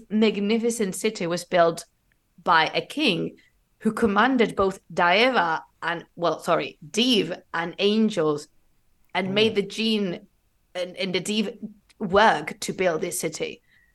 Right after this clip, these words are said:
Speaker 1: Because you're not able to
Speaker 2: <laughs>
Speaker 1: understand, or, like, the, um, the cultural heritage is not telling you that there was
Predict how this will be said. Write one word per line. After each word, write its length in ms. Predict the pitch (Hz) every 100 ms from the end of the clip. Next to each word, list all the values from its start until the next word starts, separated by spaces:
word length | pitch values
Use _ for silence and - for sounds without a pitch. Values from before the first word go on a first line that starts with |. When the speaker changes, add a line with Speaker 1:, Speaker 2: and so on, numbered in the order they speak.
| _ -
Speaker 1:
Because 240 | 220 208
you're 100 | 226
not 160 | 226 196
able 240 | 220 214
to 120 | 208
Speaker 2:
<laughs> 80 | 185
Speaker 1:
understand, 540 | 185 185 - 185 160 -
or, 80 | 170
like, 360 | 185 180 - _ _
the, 180 | 190 185
um, 460 | 175 170 170 160 - _
the 120 | 175
cultural 680 | - 208 208 - 95 - - _ _ _ _ _ _ _
heritage 540 | - 214 190 180 175 180
is 180 | -
not 420 | 185 196 165 - - _
telling 400 | - 214 196 165
you 140 | 156
that 160 | 156 151
there 140 | 156
was 260 | 156 156